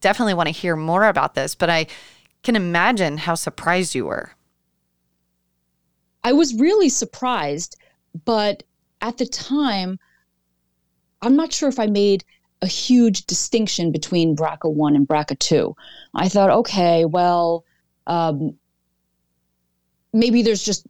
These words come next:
Speaker 2: numerous, maybe there's just numerous genetic anomalies on my father's side of the family." You like how I didn't blame anything on my mom? <laughs> I was like, "There, there, there just must be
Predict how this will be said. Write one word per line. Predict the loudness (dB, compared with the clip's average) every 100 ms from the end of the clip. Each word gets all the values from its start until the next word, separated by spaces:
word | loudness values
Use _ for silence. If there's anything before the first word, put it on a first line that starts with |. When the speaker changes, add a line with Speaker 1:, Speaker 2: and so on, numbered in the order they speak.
| -2
Speaker 2:
numerous, | 2 4 4 2 0 -2 -6 -8 -12 _ _ _ -10 0
maybe | 2 2
there's | 2
just | 0 2
numerous | 2 4 2 0 -2 -8
genetic | -6 -4 -2 -2 -4 -6 -4
anomalies | 0 0 0 2 2 0 -2 -8 _ _
on | -4 -2
my | -2 -4 _ -6
father's | -4 0 -2
side | -2 -2 -4
of |
the | -4
family." | -2 -2 -2 -4 -4
You | -2
like | -2
how | -2
I |
didn't | 0 -2 0
blame | 0
anything | 0 0 0
on | 2
my | 2
mom? | 2 2 0
<laughs> | 0
I | -2 0 -2 -2 -2 0 0
was | 2
like, | 2 -2 -8 -18 -18 -14 -6
"There, | -2 -2
there, | 0 -2 -2 -8 _ _ _ -12 -12 -8 -2
there | -2
just | 0 0
must | 2 0 -2 -2
be | 0